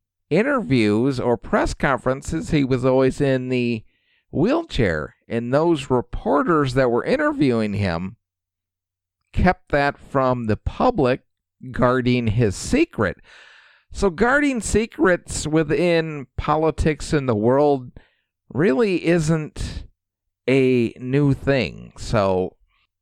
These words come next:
that really shouldn't come as a surprise to anybody. But over, say, the last thirty years or so, it's not necessarily a fact of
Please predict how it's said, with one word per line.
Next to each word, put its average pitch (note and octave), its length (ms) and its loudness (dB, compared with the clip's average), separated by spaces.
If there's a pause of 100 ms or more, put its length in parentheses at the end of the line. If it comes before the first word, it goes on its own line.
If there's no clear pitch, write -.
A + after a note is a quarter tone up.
(280)
that D#3+ 280 0
really D#3 540 2
shouldn't C#3 480 -2
come A#2+ 400 0
as A2+ 220 0
a A2 120 0
surprise G2 720 0
to - 140 -4
anybody. D3 520 -2
But G3 240 -2
over, A#3 360 0
say, G3+ 280 0
the F3+ 120 0
last E3 380 0 (140)
thirty F3+ 340 2
years F3+ 480 2
or D3 120 2
so, G2+ 500 0 (600)
it's - 240 -8
not B3+ 280 0
necessarily F#3 880 2
a C#3 100 2
fact - 580 -4
of C3 460 2